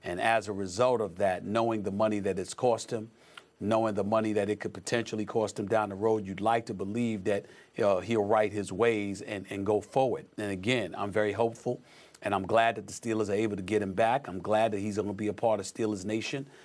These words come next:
and I wish him nothing but the best. As a Steeler fan, I want Martavis Bryant desperately to be on that football field. But wanting is one thing.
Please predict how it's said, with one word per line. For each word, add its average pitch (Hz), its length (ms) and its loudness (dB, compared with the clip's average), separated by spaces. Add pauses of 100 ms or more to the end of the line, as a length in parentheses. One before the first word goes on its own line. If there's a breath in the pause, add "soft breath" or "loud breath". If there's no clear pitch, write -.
(240 loud breath)
and 98 140 0
I 104 60 6
wish 110 260 0
him 110 100 -2
nothing 113 280 0
but 101 140 -2
the 107 60 -2
best. 110 320 2
As 90 120 -10
a - 20 -8
Steeler 113 400 0
fan, 123 500 0
I 113 140 4
want 117 340 0
Martavis 101 560 0
Bryant 104 540 -2
desperately 98 580 -2
to 87 80 -6
be 104 220 -2
on 101 160 2
that 101 160 0
football 101 460 0
field. 85 340 -8 (600 loud breath)
But 107 200 2
wanting 113 500 0
is 95 120 -6
one 104 240 2
thing. 90 300 -8